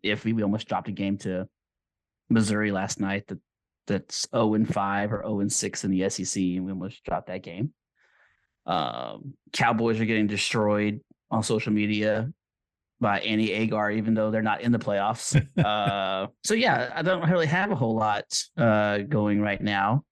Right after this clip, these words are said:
Speaker 1: Uh, I wish I did. I wish the Spurs were, like, at least had won twenty games at this point. Uh, but we haven't got the double digits yet, so it is what it is. Um, uh,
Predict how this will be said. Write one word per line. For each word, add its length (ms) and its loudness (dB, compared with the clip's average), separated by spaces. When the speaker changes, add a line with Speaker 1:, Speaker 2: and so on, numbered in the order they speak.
Speaker 1:
Uh, 300 -2
I 60 -2
wish 260 2
I 40 4
did. 380 2
I 140 0
wish 220 -2
the 80 -8
Spurs 420 -2
were, 140 -2
like, 300 -2
at 220 -10
least 220 0
had 120 -2
won 200 -2
twenty 240 0
games 300 0
at 60 -12
this 160 -4
point. 360 -2
Uh, 380 -4
but 260 -8
we 140 -2
haven't 320 -2
got 140 -4
the 60 -18
double 240 -4
digits 340 -2
yet, 240 -2
so 280 -8
it 60 -4
is 220 -4
what 140 0
it 80 -2
is. 380 0
Um, 680 0
uh, 500 0